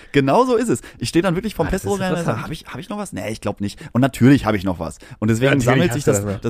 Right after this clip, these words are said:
Speaker 1: das, das schichtet sich so auf, das Pesto bei mir. Und mein, äh, <laughs> mittlerweile bin ich so weit, dass ich das fifo-Prinzip, äh, anwenden muss. First in, first out. Wie im
Speaker 2: Ah.
Speaker 1: Supermarkt. Die, die no-, die zu, die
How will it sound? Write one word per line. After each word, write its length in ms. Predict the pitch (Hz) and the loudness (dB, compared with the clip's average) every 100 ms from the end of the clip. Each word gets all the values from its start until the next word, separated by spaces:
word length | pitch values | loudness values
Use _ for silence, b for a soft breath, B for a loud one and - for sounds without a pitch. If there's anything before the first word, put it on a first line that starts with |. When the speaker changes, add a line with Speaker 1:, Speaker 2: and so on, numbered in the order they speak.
| - | -6
Speaker 1:
das, 120 | 127 | -6
das 160 | 120 117 | -4 -4
schichtet 360 | - 196 175 165 | -4 -4 -6 -8
sich 140 | 139 | -4
so 120 | 131 | -2
auf, 180 | - 185 | 0 0
das 160 | - - | 0 -6
Pesto 300 | 196 - 104 | -10 -6 -4
bei 160 | 90 | -2
mir. 240 | 87 113 175 B B | 0 -2 -2 B B
Und 140 | - 120 | 0 2
mein, 160 | 131 | 2
äh, 160 | 123 120 | 0 0
<laughs> 60 | |
mittlerweile 360 | 135 180 180 165 | -2 -2 0 0
bin 120 | 151 | 0
ich 80 | 151 | -2
so 120 | 151 | 0
weit, 160 | 151 151 | 0 -2
dass 120 | 139 | -4
ich 40 | - | -6
das 140 | 127 | -8
fifo-Prinzip, 1000 | - 240 254 135 - 101 92 - 98 - - | -2 0 2 0 0 -4 -6 -6 -6 -6 -4
äh, 40 | |
anwenden 720 | 95 95 92 101 95 98 95 | -2 0 0 -2 -2 -2 0
muss. 180 | 120 170 | -2 -2
First 300 | - 160 - | 0 0 0
in, 160 | 160 156 | -8 -4
first 280 | - 147 | -2 -2
out. 320 | - 127 110 - B B | 0 0 0 -4 B B
Wie 160 | 117 185 | -6 -2
im 120 | 190 | 2
Speaker 2:
Ah. 40 | |
Speaker 1:
Supermarkt. 540 | 143 208 - 151 139 - B B - | 2 2 2 2 0 -4 B B 0
Die, 160 | 127 | 2
die 180 | 131 127 | 2 2
no-, 180 | 135 135 | 2 0
die 180 | 123 135 | -2 -8
zu, 220 | - 151 | -4 -6
die 380 | 98 113 123 117 | -4 -4 -4 -4